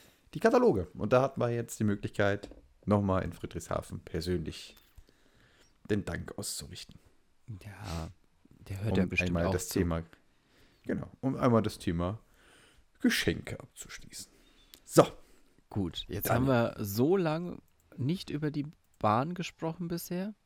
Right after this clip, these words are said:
Speaker 2: Ganze zehn
Speaker 1: Mhm.
Speaker 2: Minuten lang. Jetzt wird's
Speaker 1: Ui,
Speaker 2: langsam
Speaker 1: ui, ui,
Speaker 2: Zeit.
Speaker 1: ui. Ja.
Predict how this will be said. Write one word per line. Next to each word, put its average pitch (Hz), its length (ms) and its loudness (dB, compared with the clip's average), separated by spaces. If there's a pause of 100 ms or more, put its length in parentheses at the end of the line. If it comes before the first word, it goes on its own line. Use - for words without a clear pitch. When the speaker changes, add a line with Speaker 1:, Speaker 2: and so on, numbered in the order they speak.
(100)
Speaker 2:
Ganze - 420 -12
zehn 190 320 0
Speaker 1:
Mhm. 180 60 -2
Speaker 2:
Minuten 151 640 0
lang. 92 300 -6 (680)
Jetzt 101 220 0
wird's 117 140 0
Speaker 1:
Ui, 90 60 0
Speaker 2:
langsam 82 280 2
Speaker 1:
ui, 78 60 0
ui, 76 60 -4
Speaker 2:
Zeit. 85 420 2 (880)
Speaker 1:
ui. 82 80 -2
Ja. - 80 -6